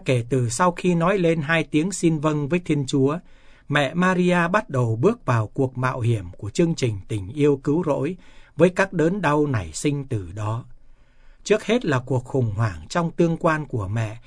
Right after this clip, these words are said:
với người chồng chưa về chung sống là Thánh Giuse.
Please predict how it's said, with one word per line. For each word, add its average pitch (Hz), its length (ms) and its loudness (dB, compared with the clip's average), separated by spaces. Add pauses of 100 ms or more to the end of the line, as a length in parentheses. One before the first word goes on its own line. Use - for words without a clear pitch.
(400)
với 185 160 6
người 143 260 2
chồng 120 440 0
chưa 180 220 4
về 107 280 0
chung 165 260 -2
sống 160 320 0
là 104 340 -4
Thánh 156 240 -2
Giuse. 131 540 -2